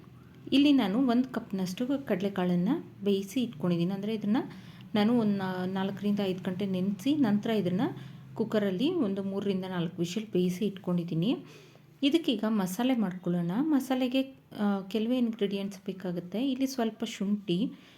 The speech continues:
ಹಾಗೆ ಒಂದು ಎರಡು ಮೆಣಸಿನ್ಕಾಯಿ ತೊಗೊಳ್ತಾ ಇದ್ದೀನಿ. ನೀವು ಖಾರಕ್ಕೆ ಎಷ್ಟು ಬೇಕಷ್ಟು ನೋಡಿಕೊಂಡು ಸೇರಿಸ್ಕೊಳ್ಳಿ. ಸ್ವಲ್ಪ ಕೊತ್ತಂಬರಿ ಸೊಪ್ಪು, ಹಾಗೆ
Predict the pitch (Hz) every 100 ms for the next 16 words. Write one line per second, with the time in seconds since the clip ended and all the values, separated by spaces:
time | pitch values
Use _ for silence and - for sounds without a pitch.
0 | - - 208 202 311 370 220 220 240 269
1 | 220 180 185 180 185 175 175 175 180 180
2 | 180 247 277 254 240 233 247 233 220 226
3 | 208 202 190 185 285 294 226 180 - 180
4 | 196 185 175 175 - 170 214 - - -
5 | - - - - - - - - - _
6 | _ - - 269 277 285 202 185 185 180
7 | 180 180 - 220 294 - - _ - -
8 | - - _ - - - - 196 190